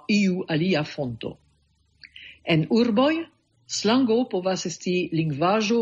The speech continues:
de pli malpli difinita socia grupo, ekzemple ĝuste de la urboj aŭ eĉ kvartalaj gejunuloj. Per siaj propraj novaj vortoj kaj esprimoj ili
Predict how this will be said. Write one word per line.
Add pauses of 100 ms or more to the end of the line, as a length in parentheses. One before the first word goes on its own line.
de
pli
malpli
difinita
socia
grupo, (560)
ekzemple (600)
ĝuste (160)
de
la
urboj (220)
aŭ (140)
eĉ (760)
kvartalaj
gejunuloj. (1040)
Per
siaj
propraj (220)
novaj (100)
vortoj (200)
kaj
esprimoj (480)
ili